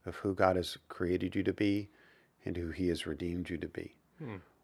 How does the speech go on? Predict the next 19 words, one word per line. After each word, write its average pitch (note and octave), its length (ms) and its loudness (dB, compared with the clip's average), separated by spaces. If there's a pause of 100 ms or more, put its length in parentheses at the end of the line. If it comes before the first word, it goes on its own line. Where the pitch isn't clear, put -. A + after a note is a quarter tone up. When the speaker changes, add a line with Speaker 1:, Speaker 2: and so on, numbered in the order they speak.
(140)
Speaker 1:
Or F2+ 140 2
do F2+ 100 0
you F2+ 60 2
think G2+ 260 0
I'm G2 140 2
a F2+ 80 2
bit F2 300 2
obtuse - 960 0 (420)
in D2 180 -8
some D2+ 240 -4
areas? A#1+ 640 -8 (840)
If F2 160 0
so, F2 400 4
could F#2 260 -6
you C#3 260 -4 (1300)
name F#2 320 2
one F2+ 180 6
of F#2+ 160 2
them G#2+ 240 2